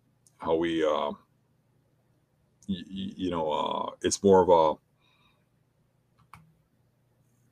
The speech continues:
I don't know. To, to me, uh, y-, you know, more and more I find, uh, that when I'm hunting and I tell a story, like, uh, say you ask me about some buck,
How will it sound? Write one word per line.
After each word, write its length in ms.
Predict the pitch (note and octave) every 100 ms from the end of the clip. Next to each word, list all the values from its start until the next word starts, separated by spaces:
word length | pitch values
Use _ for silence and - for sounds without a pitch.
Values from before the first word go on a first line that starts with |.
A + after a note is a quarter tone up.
| _ _ _ _ - -
I 100 | A#2
don't 120 | A2
know. 240 | F2+ D#2+ - _ _
To, 160 | - C#3
to 180 | A2 C#3
me, 360 | C3+ C#3+ C3
uh, 340 | A2 G#2 G2 F#2
y-, 60 | E2+
you 360 | A2 G#2+ A#2+
know, 180 | A#2 G#2+
more 320 | G#2+ A#2 C3
and 80 | A2
more 280 | A2 A2 G2+
I 80 | F#2
find, 440 | - G2+ G2+ F#2+
uh, 380 | F2+ F2 E2 D#2 - _ _ _ _ G#2+
that 140 | F#2+
when 120 | F#2+
I'm 100 | F2
hunting 520 | - A2+ G#2 F#2+ E2+ - _ _ _ _ _ _ _ _ _ _ _
and 100 | F#2+
I 60 | G2
tell 200 | - G#2+
a 60 | F#2
story, 400 | - G2+ G2 F#2+
like, 260 | F2+ -
uh, 360 | F2+ E2 E2 D#2+
say 180 | - G2+
you 180 | G2 F2+
ask 180 | F2+ -
me 60 |
about 240 | E2+ F2 -
some 240 | F#2 E2
buck, 360 | D#2 E2+ -